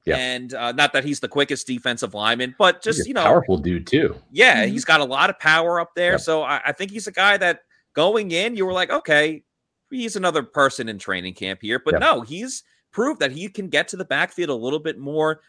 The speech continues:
Speaker 2: than some of the other quote unquote bodies that you bring in, uh,
Speaker 1: That's right.
Speaker 2: for, for training camp. And he's done a very good job with that. And then, of
Speaker 1: Yeah.
Speaker 2: course, <laughs> making the play today. Uh, anytime
Speaker 1: I
Speaker 2: you make
Speaker 1: know.
Speaker 2: an interception, is you,
Speaker 1: What
Speaker 2: you
Speaker 1: have you
Speaker 2: know.
Speaker 1: done for me lately? Well, I picked off Kyle Trask in practice today.
Speaker 3: <laughs>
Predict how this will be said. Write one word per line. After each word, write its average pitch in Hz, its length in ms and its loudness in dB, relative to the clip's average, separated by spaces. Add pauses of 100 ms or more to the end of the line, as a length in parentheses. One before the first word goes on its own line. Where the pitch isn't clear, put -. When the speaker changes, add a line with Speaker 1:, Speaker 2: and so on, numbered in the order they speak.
(100)
Speaker 2:
than 123 140 -4
some 147 160 0
of 143 40 -8
the 139 140 0
other 147 240 2
quote 139 240 -4
unquote 131 440 -4
bodies 123 440 -2
that 113 160 -6
you 113 120 -12
bring 117 340 -6
in, 120 320 -4 (400)
uh, 95 100 -2
Speaker 1:
That's - 120 -8
right. 107 120 2
Speaker 2:
for, 117 300 2 (100)
for 127 160 -6
training 170 360 -2
camp. 110 260 -2
And 120 100 -6
he's 123 120 -6
done 151 120 0
a 151 60 -6
very 156 220 4
good 151 180 -2
job 131 280 0
with 175 120 -12
that. 175 200 4
And 156 80 -4
then, 147 80 -4
of 151 60 2
Speaker 1:
Yeah. 131 80 4
Speaker 2:
course, 147 300 0
<laughs> - 0 -
making 143 240 -2
the 151 80 -2
play 151 260 0
today. 151 540 -2 (380)
Uh, 123 280 4
anytime 151 400 0
Speaker 1:
I - 20 0
Speaker 2:
you 175 60 4
make 277 100 6
Speaker 1:
know. - 60 2
Speaker 2:
an 147 60 -4
interception, 156 640 -2
is 147 120 -6
you, 131 140 -12
Speaker 1:
What 113 280 6
Speaker 2:
you 147 40 4
Speaker 1:
have 151 100 4
you 151 100 2
Speaker 2:
know. 139 40 6
Speaker 1:
done 175 180 8
for 165 120 0
me 151 100 8
lately? 151 340 6
Well, 107 320 8
I 95 80 4
picked 131 300 0
off 139 160 4
Kyle 117 220 4
Trask 117 320 2
in 113 80 -2
practice 135 440 0
today. 254 340 0
Speaker 3:
<laughs> - 60 -20